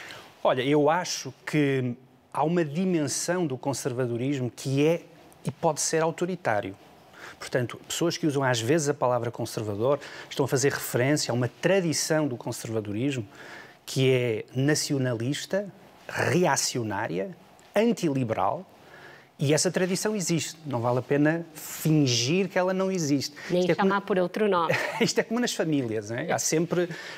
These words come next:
Speaker 1: há sempre as ovelhas negras da família e todas, todas as ideologias têm. O,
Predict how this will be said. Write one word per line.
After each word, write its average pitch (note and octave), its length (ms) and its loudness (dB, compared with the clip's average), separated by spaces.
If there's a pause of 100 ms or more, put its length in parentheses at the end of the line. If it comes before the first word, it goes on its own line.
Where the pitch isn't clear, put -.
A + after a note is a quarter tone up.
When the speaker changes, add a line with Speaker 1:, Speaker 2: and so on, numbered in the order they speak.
Speaker 1:
há C#3 120 0
sempre D#3+ 280 0
as D3 140 4
ovelhas D3 540 2
negras C#3 420 0
da B2+ 80 -2
família A2+ 460 -4
e G2+ 40 -8
todas, D3+ 400 0
todas E3+ 500 2
as C#3 120 0
ideologias B2+ 640 -2
têm. G#2 320 -4
O, A#2 180 -4